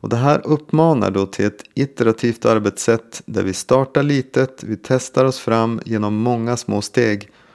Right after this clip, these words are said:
precis på samma sätt som en mjukvaruutvecklare i Silicon Valley som vill testa sin kod så snabbt som möjligt. Men, eh, här kan vi då jobba med det inom alla möjliga områden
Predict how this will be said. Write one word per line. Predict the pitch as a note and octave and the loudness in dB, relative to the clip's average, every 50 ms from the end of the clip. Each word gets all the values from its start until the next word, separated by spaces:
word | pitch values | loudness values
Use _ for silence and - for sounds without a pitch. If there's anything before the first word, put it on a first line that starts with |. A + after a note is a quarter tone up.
| _ _ _ _ _ _ _ | _ _ _ _ _ _ _
precis | - A2+ A2+ - - F3+ F3+ E3+ F3 | -2 -2 -2 0 2 0 0 0 0
på | - C#3+ | -4 -4
samma | - - B2+ A2+ G#2 G2+ | -2 0 0 0 0 0
sätt | - G#2 G2 - | 0 -2 -4 -4
som | - - G#2 | -4 -4 -2
en | G2+ G#2 | 0 0
mjukvaruutvecklare | G2+ G2+ F#2+ - - G2 G2+ G2 G2+ G2 - G#2+ A2+ - - - G2 G2+ | 0 -2 -2 -2 -2 0 0 0 0 -2 0 -2 -2 -2 0 -2 -2 0
i | G2 | 0
Silicon | - G#2+ G2 G2+ - - G2+ G#2 | -2 -4 -4 -4 -4 -4 -2 2
Valley | G#2 A2 A#2 A#2 A2+ A2+ G#2+ | 2 2 2 2 0 -2 -4
som | G#2 - - G#2 G#2 | -6 -8 -6 -4 -4
vill | G2+ G2 | -4 -6
testa | F#2+ - G#2 G2 - - G2 | -4 -4 -6 -6 -4 -8 -8
sin | - - G2+ | -6 -6 -8
kod | - - B2+ B2 G#2+ - | -2 0 -2 -2 -2 -4
så | - - | -12 -10
snabbt | - - F#2+ F2 - | -6 -6 -6 -6 -6
som | - - G#2 | -8 -6 -4
möjligt. | G2+ G2 G2 G2 G2+ G2 - - _ _ - - - - - _ _ | -4 -2 -4 -4 -6 -6 -10 -14 _ _ -20 -20 -20 -20 -20 _ _
Men, | - G#2+ G#2 G#2 G#2 G2+ - _ _ _ _ | -4 -2 -2 -2 -2 -4 -6 _ _ _ _
eh, | - A2 G#2 G2+ G2+ G2+ G2 F#2+ - - - | -6 -4 -4 -2 -4 -4 -6 -6 -8 -10 -12
här | - G2+ G#2 G#2+ G#2+ | -10 -4 -2 -2 -2
kan | - - G#2+ G#2 | -2 -2 -2 -2
vi | G#2 | -2
då | G2 G2+ G2 | 0 0 0
jobba | G2 G2 F#2+ F#2+ G2 | 0 -2 -2 -4 -4
med | G2 G2 F#2+ F#2+ F#2+ | -4 -4 -4 -4 -4
det | F#2+ G2 - - | -6 -8 -6 -6
inom | G#2 G2 G2 F#2+ G2 F#2+ - - | -6 -4 -4 -6 -6 -8 -10 -10
alla | - - G2 G2 G2+ | -6 -4 -2 -2 0
möjliga | G#2 G#2+ G#2 G2+ G#2 C3 C3 | 0 0 0 0 0 -2 -2
områden | - - - - - - - - - - G2 | -4 -6 -8 -8 -10 -10 -10 -12 -14 -14 -16